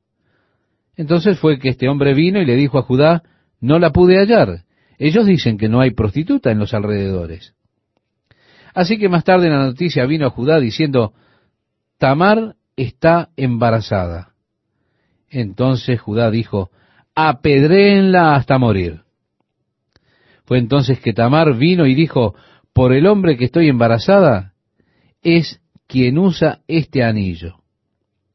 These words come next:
El anillo era de Judá, por supuesto. Ahora, ¿qué podría hacer Judá? Lo que me resulta interesante es en cuanto al linaje que es trazado hacia atrás. Ese linaje pasa precisamente a través de Tamar.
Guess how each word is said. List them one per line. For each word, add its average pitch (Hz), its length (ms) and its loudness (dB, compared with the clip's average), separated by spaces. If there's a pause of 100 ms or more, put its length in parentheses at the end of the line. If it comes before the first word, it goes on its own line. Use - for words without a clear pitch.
(600)
El 117 160 -4
anillo 113 460 0
era 110 260 0
de 104 80 -2
Judá, 98 380 -6
por 87 160 -12
supuesto. - 540 -20 (520)
Ahora, 135 480 -2 (480)
¿qué 107 160 -6
podría 120 440 -2
hacer 139 180 -2
Judá? 208 360 -2 (1300)
Lo 131 260 0
que 143 120 0
me 143 100 0
resulta 185 440 0
interesante 143 580 -2
es 131 140 -2
en 117 120 -4
cuanto 127 360 -2
al 110 100 -2
linaje 139 420 -4
que 107 140 -8
es 135 100 -4
trazado 123 460 -2
hacia 104 200 -6
atrás. 98 280 -10 (400)
Ese 202 260 0
linaje 143 460 -2
pasa 165 380 -2
precisamente 156 640 -4
a 120 60 -2
través 147 200 -2
de 175 80 0
Tamar. 175 460 -2